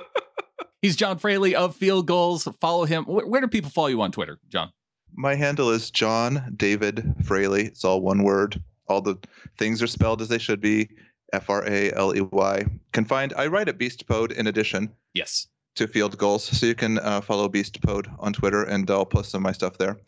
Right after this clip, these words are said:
Speaker 1: Yeah.
Speaker 2: But
Speaker 1: Are
Speaker 2: I
Speaker 1: you
Speaker 2: write a
Speaker 1: guys
Speaker 2: couple
Speaker 1: actually
Speaker 2: things
Speaker 1: gonna
Speaker 2: up.
Speaker 1: do a podcast here finally, now that October is over? I know, I know you took October off, but, uh
Speaker 2: We, we did. We've been, uh,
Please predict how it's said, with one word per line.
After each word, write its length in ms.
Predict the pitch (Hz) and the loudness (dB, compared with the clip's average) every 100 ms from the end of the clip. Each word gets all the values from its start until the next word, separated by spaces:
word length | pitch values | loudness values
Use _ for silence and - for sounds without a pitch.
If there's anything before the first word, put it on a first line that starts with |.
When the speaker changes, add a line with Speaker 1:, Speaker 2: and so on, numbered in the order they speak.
| - | -4
Speaker 1:
Yeah. 140 | 113 | -2
Speaker 2:
But 80 | 95 | 2
Speaker 1:
Are 40 | - | 2
Speaker 2:
I 20 | |
Speaker 1:
you 60 | - | 4
Speaker 2:
write 60 | |
a 20 | |
Speaker 1:
guys 100 | 135 | 2
Speaker 2:
couple 140 | 127 113 | 0 0
Speaker 1:
actually 140 | 127 | 0
Speaker 2:
things 120 | 120 | 0
Speaker 1:
gonna 120 | 127 127 | 2 2
Speaker 2:
up. 40 | |
Speaker 1:
do 80 | 123 | 2
a 40 | 123 | 0
podcast 560 | 131 139 147 147 - | 0 -2 -2 -4 -2
here 160 | 151 143 | -2 0
finally, 460 | 147 139 135 143 | 0 2 2 2
now 320 | 139 107 113 113 | 2 4 4 4
that 180 | 117 - | 0 2
October 460 | 101 - 113 113 | -2 0 0 2
is 100 | 110 | 2
over? 360 | 113 110 123 127 | 2 0 2 2
I 60 | |
know, 120 | 107 107 | 2 2
I 220 | 107 107 | 2 2
know 100 | 107 | 4
you 140 | 104 | 2
took 200 | - 117 | 0 -2
October 480 | 90 - 123 120 78 | -2 -2 -2 -2 -2
off, 280 | 80 85 - | -2 -4 -6
but, 240 | 104 90 - - | -2 -2 -2 -6
uh 160 | 95 92 | -2 2
Speaker 2:
We, 200 | 131 135 | 2 0
we 200 | 123 147 | 0 0
did. 260 | 151 131 123 | 2 -2 0
We've 180 | 131 120 | 0 2
been, 280 | 117 110 | 2 2
uh, 380 | 95 98 98 98 | 2 2 2 0